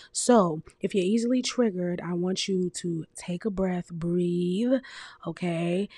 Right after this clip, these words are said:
And understand that this is just my opinion, my observation,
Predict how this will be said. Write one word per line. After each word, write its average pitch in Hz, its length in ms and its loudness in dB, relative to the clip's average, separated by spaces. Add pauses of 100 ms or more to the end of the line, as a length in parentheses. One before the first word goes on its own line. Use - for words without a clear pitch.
(160)
And 170 160 0
understand 180 640 2
that 160 240 -6
this 196 500 2 (320)
is 180 300 2
just 175 520 2
my 175 300 2
opinion, 208 760 4 (360)
my 170 140 -2
observation, 180 1120 0